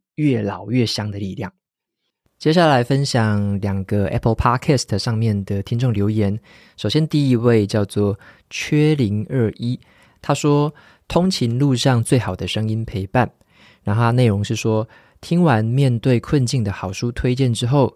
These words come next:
也去下单购买了 Chatter，也推荐《有界限才有自由》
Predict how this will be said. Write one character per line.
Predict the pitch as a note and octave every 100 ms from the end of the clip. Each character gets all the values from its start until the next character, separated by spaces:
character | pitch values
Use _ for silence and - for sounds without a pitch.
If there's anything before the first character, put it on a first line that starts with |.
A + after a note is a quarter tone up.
| _
也 | G2+
去 | - B2
下 | - C3+ A#2
单 | A#2 B2
购 | - A#2+
买 | G2+ F#2
了 | F#2
Chatter， | - B2+ A#2 - F#2+ - - - _
也 | - G#2+
推 | - C#3
荐 | D3 C3+ A2+ -
《有 | G#2+ F#2+
界 | - E3 E3
限 | C3 - D3 G#2+
才 | -
有 | A2+
自 | - - C3+
由》 | G#2 G2+ G2